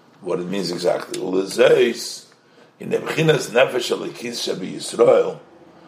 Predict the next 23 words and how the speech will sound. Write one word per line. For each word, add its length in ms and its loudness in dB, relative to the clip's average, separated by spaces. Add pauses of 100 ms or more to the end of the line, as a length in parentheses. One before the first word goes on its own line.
(240)
Hu 100 -10
B'chinas 520 -6
Reishis 560 -2
Hamshocha, 760 2 (1040)
that's 400 2
why 340 4
the 300 -12
soul, 540 0
the 80 -12
godly 400 -4
soul, 260 -8
that's 240 -2
the 100 -18
beginning 460 -6
of 140 -2
the 100 -4
Hamshocha, 540 -2 (360)
Shal 380 0
Yoda, 680 4
through 320 -6
her, 240 0
Nimshach 480 -4
B'chinas 580 -4